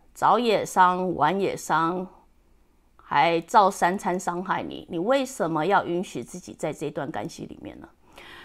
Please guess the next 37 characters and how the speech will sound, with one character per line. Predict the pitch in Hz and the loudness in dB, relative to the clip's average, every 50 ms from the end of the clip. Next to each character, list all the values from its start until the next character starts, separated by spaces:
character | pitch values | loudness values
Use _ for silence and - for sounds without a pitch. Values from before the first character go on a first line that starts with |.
| - - - - _ | -20 -20 -20 -16 _
明 | - 214 262 | -2 2 4
明 | 311 339 359 | 6 6 4
这 | 339 370 359 370 370 | 4 4 4 2 2
一 | 359 | 2
个 | 349 311 269 240 208 185 - - | 4 6 8 8 8 6 2 4
老 | 196 190 180 185 | 6 8 8 8
公 | 190 - 240 262 285 311 302 | 8 6 4 6 6 4 2
早 | - - 285 202 185 220 | 2 6 8 10 10 10
也 | 269 262 208 170 | 8 6 2 2
打 | - - 147 147 | 4 4 6 6
你， | 180 196 170 147 - 165 170 | 6 4 2 -2 -2 -2 0
晚 | 165 165 196 247 254 | 0 2 2 2 0
也 | 247 160 | -2 -2
打 | - - - - - | -2 -4 -4 -2 -2
你， | 160 170 - - - - _ _ _ _ _ _ _ _ _ _ _ _ _ _ _ _ _ _ _ _ _ _ _ _ | -2 -2 -4 -6 -10 -20 _ _ _ _ _ _ _ _ _ _ _ _ _ _ _ _ _ _ _ _ _ _ _ _
然 | - 185 196 | -6 -2 0
后 | 247 269 | 2 2
每 | 254 214 170 139 | 4 4 2 2
天 | - - 254 269 | 2 2 2 4
的 | 277 254 | 4 2
精 | 247 - - 277 294 330 | 0 0 2 4 4 4
神 | 330 - 247 190 196 214 | 4 2 0 0 0 0
虐 | 233 247 220 196 | 0 0 0 -2
待 | 196 - 226 208 185 165 | 0 2 2 2 2 0
你， | 147 127 101 82 - - - - - | -2 -4 -6 -8 -14 -20 -20 -16 -10
你 | 185 220 160 | -8 -6 -4
为 | 175 190 220 247 247 233 214 | -2 0 2 4 4 4 2
什 | 208 - - - 160 | 0 -4 -6 -4 -4
么 | 135 139 139 131 107 113 - - - - | -4 -4 -4 -4 -6 -6 -8 -10 -18 -20
选 | - - - - - 156 127 117 139 | -18 -16 -10 -4 -2 -2 -2 -2 -4
择 | 151 - - - 104 98 - - _ _ _ | -6 -8 -6 -6 -6 -6 -8 -10 _ _ _
继 | - - 208 202 170 | -12 -8 -8 -6 -6
续 | 170 - - 175 151 | -8 -8 -10 -10 -8
被 | - 139 110 - | -8 -8 -8 -8
伤 | - - - - - | -10 -12 -14 -14 -14
害 | 160 - - - - | -12 -12 -12 -12 -12
呢？ | - - | -16 -20